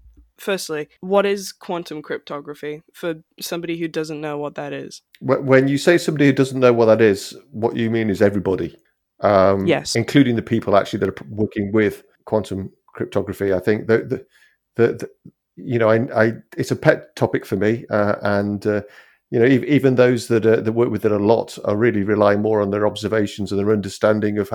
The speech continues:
Speaker 2: of, you know, of, of cause and effect than they are to actually, you know, see it as making sense, 'cause quantum physics just doesn't make sense in an intuitive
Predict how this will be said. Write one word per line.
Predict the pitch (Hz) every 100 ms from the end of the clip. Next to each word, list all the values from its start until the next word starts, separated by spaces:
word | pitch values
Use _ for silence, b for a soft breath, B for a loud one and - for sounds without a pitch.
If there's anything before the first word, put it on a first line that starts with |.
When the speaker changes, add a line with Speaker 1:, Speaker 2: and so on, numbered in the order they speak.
| -
Speaker 2:
of, | 104 95 _ _
you | - 127
know, | 110 113
of, | - 101 -
of | 113
cause | - 143 135
and | 117
effect | 107 127 123 -
than | 117 110
they | 107
are | 110 107 104 104 - _ -
to | -
actually, | 117 - 131 110 -
you | 131
know, | 104 95 _ _ _ _
see | - - 156 123
it | 117
as | - 110
making | 110 117 104 110
sense, | 101 123 110 -
'cause | - 101 - - -
quantum | 123 117 110
physics | 117 110 - -
just | - 123 110 - _
doesn't | 123 98 107 117 -
make | 107 110 110 _ _ _
sense | - - 113 113 104 - - _ _ -
in | 117 113
an | 110 113 -
intuitive | - 110 - 113 113 117 113 -